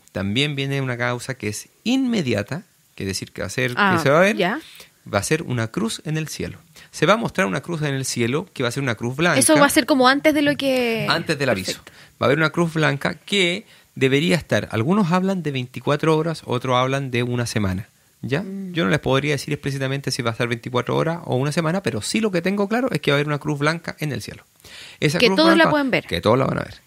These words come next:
Speaker 1: en todo el mundo. Y cuando se vea esa cruz blanca, yo he visto algunos videos que algunas personas dicen, "Mira, sí, las nubes formaron una cruz blanca". No, no, no, no, no, amigo. No es algo que uno,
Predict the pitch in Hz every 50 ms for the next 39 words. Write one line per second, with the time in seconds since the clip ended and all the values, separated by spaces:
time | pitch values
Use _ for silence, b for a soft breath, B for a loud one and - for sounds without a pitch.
0 | _ - - 104 107 104 - 127 131 127 107 92 104 104 - - - _ _ _
1 | _ _ _ _ _ _ _ - _ - - 95 110 107 113 127 143 - 202 233
2 | 254 233 214 202 - - 180 175 190 196 185 185 175 160 160 160 - 185 185 135
3 | 123 107 107 113 113 - - 110 110 110 117 131 127 135 131 135 131 131 131 127
4 | 127 - 104 107 113 117 - - 113 - 120 120 123 - 120 123 143 147 147 131
5 | 120 113 - - 143 143 135 127 120 B B B B - 131 127 127 135 151 170
6 | 175 165 156 143 131 - 135 135 147 151 147 147 139 - 147 147 156 156 151 143
7 | 147 143 147 143 135 131 120 110 101 98 98 95 95 92 - - - 107 110 131
8 | 147 - - 180 175 170 180 170 - - 160 156 B B B B B 147 147 156
9 | - -